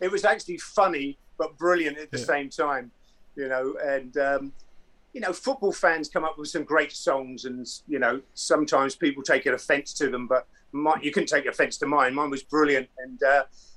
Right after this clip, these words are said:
Speaker 1: you know, the Che-, Chelsea fans, and I have to say, you know, the away fans at the time at Chelsea were absolutely magnificent.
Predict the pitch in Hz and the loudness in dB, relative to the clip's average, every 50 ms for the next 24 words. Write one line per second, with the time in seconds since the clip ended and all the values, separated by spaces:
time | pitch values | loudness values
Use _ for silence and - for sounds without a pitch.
0 | - - - 143 135 135 135 135 - - 165 160 165 - - - 190 190 185 - | -20 -8 -2 0 0 0 -2 -4 0 2 2 2 2 -2 -6 2 2 2 2 2
1 | 180 165 160 151 156 156 170 160 - - - - - - 208 233 - - - - | -2 -2 -2 -2 -2 -2 -4 -8 -8 -16 -20 -16 -2 0 0 0 0 -4 2 4
2 | 180 160 151 139 - - _ _ - - - - - _ _ - - 175 160 151 | 4 4 4 2 -4 -14 _ _ -20 -20 -20 -20 -20 _ _ -8 -6 -2 -2 0
3 | 147 - - - 175 170 160 156 156 170 175 180 185 180 - - 175 151 147 143 | -2 -2 -4 -2 2 2 2 4 4 4 4 4 4 0 -4 -2 0 0 0 0
4 | 143 139 - 156 - - 135 - - 170 147 139 139 131 123 117 - - 160 127 | -4 -6 -10 -12 -12 -14 -14 -10 -6 -4 -2 -2 -2 -2 -4 -10 -8 -4 -2 -2
5 | 127 127 - - 127 127 - - 135 135 - - 147 143 131 - - - 156 131 | -2 -4 -6 -12 -12 -12 -6 -2 -4 -2 -2 0 0 0 0 -2 -4 -4 -4 -2
6 | 127 123 127 120 123 123 120 - - 127 123 123 120 120 - 123 123 120 117 - | -2 -2 -4 -6 -8 -10 -10 -10 -10 -4 0 0 0 0 -2 -8 -8 -8 -8 -8
7 | - 120 107 214 | -10 -8 -10 -10